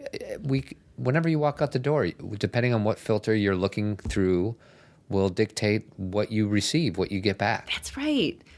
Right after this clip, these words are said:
Speaker 2: Whatever filter you're looking through will dictate what you receive.
Speaker 1: That's right.
Speaker 2: That's a great quote.
Speaker 1: Thank you.
Speaker 2: That's great. You should write that down.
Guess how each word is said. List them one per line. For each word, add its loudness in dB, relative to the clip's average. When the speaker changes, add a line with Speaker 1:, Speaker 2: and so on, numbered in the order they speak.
Speaker 2:
Whatever -2
filter -2
you're 0
looking -2
through -4
will 2
dictate 0
what 0
you 0
receive. -4
Speaker 1:
That's -6
right. 2
Speaker 2:
That's 0
a -2
great 0
quote. -2
Speaker 1:
Thank 0
you. 0
Speaker 2:
That's 0
great. -4
You -2
should -2
write 0
that -4
down. -4